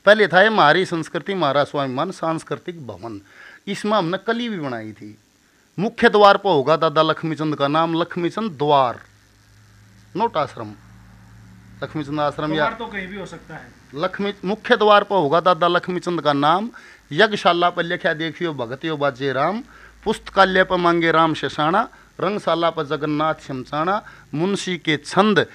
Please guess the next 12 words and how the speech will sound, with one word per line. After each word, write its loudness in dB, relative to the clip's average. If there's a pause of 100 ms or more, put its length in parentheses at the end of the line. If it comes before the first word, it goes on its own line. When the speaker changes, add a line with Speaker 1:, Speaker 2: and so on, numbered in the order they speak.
(240)
Speaker 1:
कहीं 0
दया 6
चंद, 2 (640)
गुलाब 8
चंद, 4 (340)
मेहर 4
सिंह, 0
जगदीश, -2
धनपत -2
सिंह -2
निनाणे 0
को, -2